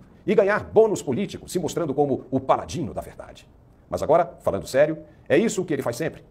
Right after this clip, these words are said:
E ele mesmo já disse em inúmeras entrevistas que exagera nos números porque ninguém vai lá para conferir.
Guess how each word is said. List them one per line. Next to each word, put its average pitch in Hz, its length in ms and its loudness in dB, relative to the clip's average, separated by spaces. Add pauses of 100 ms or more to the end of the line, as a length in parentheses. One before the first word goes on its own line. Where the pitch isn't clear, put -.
(240)
E - 100 0
ele 247 80 0
mesmo 202 240 0
já 175 80 -2
disse 165 300 -4
em 196 100 -2
inúmeras 208 340 0
entrevistas 170 480 -4
que 180 80 -8
exagera 196 540 0
nos 151 140 -4
números 160 360 -4 (140)
porque 135 160 -4
ninguém 127 200 -2
vai 120 100 -2
lá 90 100 -4
para 82 140 -10
conferir. - 340 -8